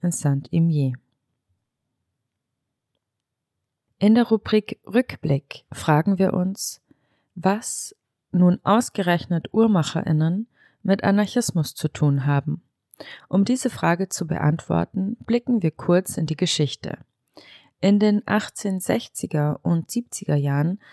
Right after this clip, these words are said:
war Saint-Imier nämlich nicht nur Zentrum der internationalen Uhrenindustrie,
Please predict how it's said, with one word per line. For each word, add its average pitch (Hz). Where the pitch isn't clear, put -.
war 185
Saint-Imier 180
nämlich 180
nicht 214
nur 180
Zentrum 185
der 160
internationalen 160
Uhrenindustrie, 208